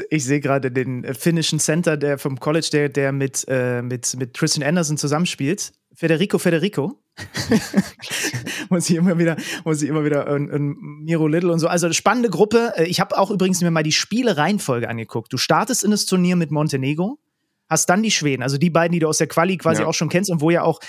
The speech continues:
Speaker 1: die ja zumindest immer auch ähnlich sind wie die Quali-Kader, ne?
Speaker 2: Mhm.
Speaker 1: Hast dann Litauen. Litauen ist übrigens back-to-back nach dem Schwedenspiel. Ähm, dann Großbritannien und das große Finale im Grunde genommen ist dann tatsächlich Finnland. Das ist so die Spiele-Reihenfolge.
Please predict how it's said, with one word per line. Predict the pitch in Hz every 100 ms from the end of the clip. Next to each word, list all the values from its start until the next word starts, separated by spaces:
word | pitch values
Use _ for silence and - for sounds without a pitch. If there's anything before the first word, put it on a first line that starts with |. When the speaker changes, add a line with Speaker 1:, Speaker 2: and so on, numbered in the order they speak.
| - - -
Speaker 1:
die |
ja | 160
zumindest | 175 180 196 190
immer | 185 190
auch | 175 -
ähnlich | 180 190 180 165
sind | 165 156
wie | 139
die | 147
Quali-Kader, | - 151 147 123 127 110 -
ne? | 175 302
Speaker 2:
Mhm. | 127 - _ -
Speaker 1:
Hast | 156 - 196
dann | 214 294
Litauen. | 202 240 220 247 226
Litauen | 202 226 220
ist | 208
übrigens | 202 175 175 170
back-to-back | - 175 185 202 165 202 - _
nach | 139 156 190
dem | 208 180
Schwedenspiel. | - 160 208 208 - 226 339 _ _ _
Ähm, | 156 160 165 165 - _ _ -
dann | 180 233
Großbritannien | 208 214 180 175 185 196
und | 165
das | 156
große | 160 190 180
Finale | - 185 175 180 190 170
im | 147
Grunde | 139 143 139
genommen | 139 135
ist | 139 -
dann | 139 139
tatsächlich | 143 123 135 123
Finnland. | - 139 117 110
Das | 151
ist | 151
so | 151
die | 143
Spiele-Reihenfolge. | - - 190 170 170 170 196 175 180 208